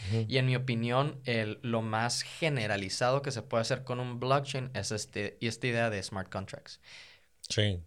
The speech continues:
Speaker 1: que es
Speaker 2: Cuando tienes un smart contract, es programación.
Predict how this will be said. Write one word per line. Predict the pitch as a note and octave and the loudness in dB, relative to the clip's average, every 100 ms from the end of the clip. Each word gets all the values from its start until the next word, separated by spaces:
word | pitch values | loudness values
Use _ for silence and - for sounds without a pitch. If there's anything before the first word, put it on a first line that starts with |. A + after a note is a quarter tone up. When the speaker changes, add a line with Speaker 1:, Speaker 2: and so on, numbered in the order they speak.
| - | 2
Speaker 1:
que | G#2 | 6
es | |
Speaker 2:
Cuando | C3 B2+ B2 A#2 - - - | 8 6 2 0 -2 -12 -2
tienes | B2 C#3+ | 0 2
un | E3 | 0
smart | - E3 E3 | 4 2 2
contract, | F3+ F#3+ G3 - - _ _ - | 0 0 -2 -6 -20 _ _ -4
es | A#2+ - | -2 -2
programación. | - D#3+ E3+ B2+ G2 E3 G#2 | 0 4 4 4 2 0 -2